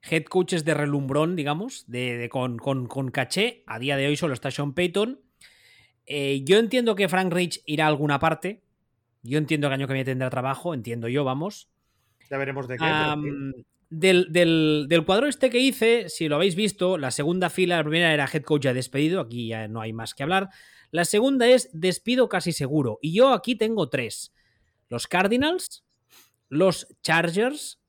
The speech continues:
Speaker 1: y los Saints.
Speaker 2: Eh, ya, pero ya habrá, ya habrá tiempo.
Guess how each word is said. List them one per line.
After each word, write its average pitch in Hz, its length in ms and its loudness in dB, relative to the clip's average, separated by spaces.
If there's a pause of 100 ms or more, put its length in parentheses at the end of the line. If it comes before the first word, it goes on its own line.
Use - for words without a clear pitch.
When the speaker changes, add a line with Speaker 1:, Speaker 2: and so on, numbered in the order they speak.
Speaker 1:
y 175 200 2
los 175 380 0
Saints. 95 840 -8 (1300)
Speaker 2:
Eh, 143 100 -4
ya, 131 160 2
pero 135 140 -4
ya 214 60 -2
habrá, 156 240 -4
ya 143 80 -6
habrá 127 200 -6
tiempo. 120 420 -12